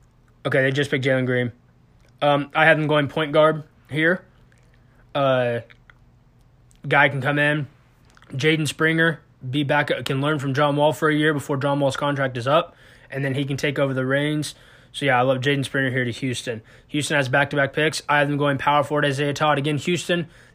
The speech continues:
they know they're in a longer rebuilding process. Isaiah Todd, I think, could go even higher. His ceiling's high. Didn't get a lot of opportunities for the Ignite team, but I think he's very raw, and I think he'd be very good and be a good pick here for Houston.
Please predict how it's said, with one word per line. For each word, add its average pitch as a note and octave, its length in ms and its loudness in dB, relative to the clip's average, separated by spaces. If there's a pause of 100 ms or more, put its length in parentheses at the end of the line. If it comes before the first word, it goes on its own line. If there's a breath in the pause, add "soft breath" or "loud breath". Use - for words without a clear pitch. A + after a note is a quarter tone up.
they D#3 140 0
know E3 180 4
they're D#3 140 2
in D3+ 60 2
a D3+ 40 2
longer D3 280 2
rebuilding C#3+ 360 0
process. C3+ 540 0 (340 soft breath)
Isaiah D3 320 0
Todd, D3 400 0 (400 loud breath)
I D3 140 6
think, D3+ 200 -4
could C#3 120 -8
go C#3+ 120 4
even C3 180 -2
higher. C#3 360 2
His C3 160 -4
ceiling's D3 480 -2
high. C#3+ 340 0 (480 soft breath)
Didn't E3 260 0
get E3 180 4
a D3+ 100 6
lot D#3 400 4
of D#3+ 100 2
opportunities D#3+ 580 0
for E3 120 -6
the D#3 80 -2
Ignite D3 300 -2
team, D#3 200 -6
but C#3+ 120 0
I C#3 100 2
think C#3+ 220 -4
he's C#3 160 -6
very C3 240 0
raw, C#3 260 2
and C3+ 100 0
I B2+ 60 -2
think C3+ 180 -6
he'd C3+ 80 -8
be B2+ 120 -6
very C3+ 220 -2
good C3+ 220 -2
and C#3 60 -4
be C#3 100 0
a C3+ 40 -2
good C3 180 -4
pick C#3+ 160 -4
here C3+ 140 -4
for C3 100 -8
Houston. C#3 400 -6